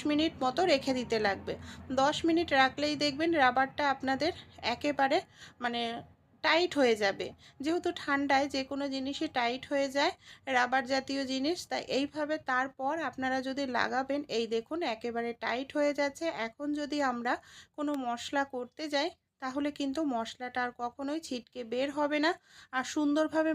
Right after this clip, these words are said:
মশলাটাও করা হবে। তাই এই টিপসটি আপনারাও ফলো করবেন এমার্জেন্সি সময়। তারপরে যখন সময় হবে অবশ্যই তো এটাকে মার্কেটে নিয়ে গিয়ে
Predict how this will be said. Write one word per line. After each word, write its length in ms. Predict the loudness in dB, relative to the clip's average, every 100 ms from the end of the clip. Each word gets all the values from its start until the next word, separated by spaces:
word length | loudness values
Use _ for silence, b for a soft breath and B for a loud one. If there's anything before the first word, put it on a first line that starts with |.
| 0
মশলাটাও 520 | -4 -4 -4 0 -2
করা 280 | 0 0 0
হবে। 300 | 0 0 0 -2 b b _ -10
তাই 140 | -8 -4 -2
এই 80 | -2
টিপসটি 460 | -4 -6 -8 -6 -6 -8 _
আপনারাও 460 | -10 -6 -4 -2 -2
ফলো 320 | 0 -2 -2
করবেন 340 | -2 -2 0 0
এমার্জেন্সি 640 | 2 0 0 -2 -2 -2 -2
সময়। 300 | -2 -2 -4
তারপরে 380 | -4 -4 -4 -6
যখন 260 | -4 -4 -6
সময় 360 | -6 -4 -2 0
হবে 220 | 0 2 2
অবশ্যই 400 | 2 -2 -4 -4 -4
তো 60 | -4
এটাকে 300 | -4 -2 -2 B B B -4
মার্কেটে 440 | -4 -2 -6 -4
নিয়ে 220 | -4 -4 -4
গিয়ে 200 | -4